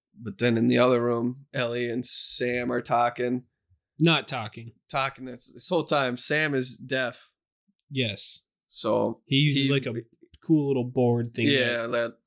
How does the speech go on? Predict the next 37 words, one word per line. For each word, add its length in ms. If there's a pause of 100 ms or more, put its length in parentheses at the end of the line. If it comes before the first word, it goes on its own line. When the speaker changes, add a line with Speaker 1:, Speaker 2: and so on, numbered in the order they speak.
(100)
Speaker 1:
like, 240
an 80
old 360
Speaker 2:
It's 140
an 120
Speaker 1:
or 60
Speaker 2:
Etch-a-Sketch 680
kind 220
of. 100
Speaker 1:
Yeah. 340 (720)
And 140
he 220
was 160
like, 220 (160)
"What 180
are 40
you 120
scared 420
of?" 140
to 180
Ellie. 440 (220)
Or, 120
"Why 160
Speaker 2:
S- 80
Speaker 1:
are 80
you 100
never 300
afraid?" 480
And 440
she's 220
Speaker 2:
Yeah, 60
Speaker 1:
like, 120
"I 120
am 60
Speaker 2:
it 100
was 20
Speaker 1:
afraid." 540